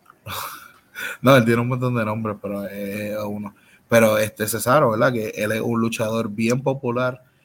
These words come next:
eh, con los fana-, con la fanaticada de, del universo de W W E. Este, es, es bien popular, de hecho. Este, pues, él estaba, su contrato se venció y en vez de llegar a un acuerdo con la W W E,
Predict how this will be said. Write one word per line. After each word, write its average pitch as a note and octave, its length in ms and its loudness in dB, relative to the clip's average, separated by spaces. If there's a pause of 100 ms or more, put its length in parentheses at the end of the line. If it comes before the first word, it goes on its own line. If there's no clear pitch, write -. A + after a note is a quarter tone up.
(240)
eh, G#2 500 -4
con G#2+ 180 -4
los G#2+ 120 -4
fana-, G2 400 -4
con G#2+ 160 -4
la G2+ 80 -2
fanaticada G2 840 -4
de, E2 300 -12
del G2 140 -12
universo F#2+ 440 -14
de G#2+ 100 -12
W G2+ 300 -6
W F#2+ 360 -12
E. A#2 100 -10 (540)
Este, F2 640 -10
es, G#2 80 0 (360)
es G2+ 120 -8
bien C3 240 2
popular, G#2 420 -2
de F#2 220 -8
hecho. G#2+ 260 -10 (460)
Este, F#2+ 920 -6
pues, G3 200 0 (200)
él A2 560 -2
estaba, G#2+ 840 -4
su - 160 -4
contrato G#2 440 -6
se B2 160 0
venció A#2 440 -2 (720)
y G#2+ 340 -4
en G#2 120 -2
vez G2 160 -6
de G#2+ 200 -6
llegar A2 280 -4
a A2+ 40 -2
un A2 140 -2
acuerdo A2 460 -4
con G#2+ 180 -2
la G#2 200 -4
W A2 340 -2
W C3 480 -4
E, - 60 -20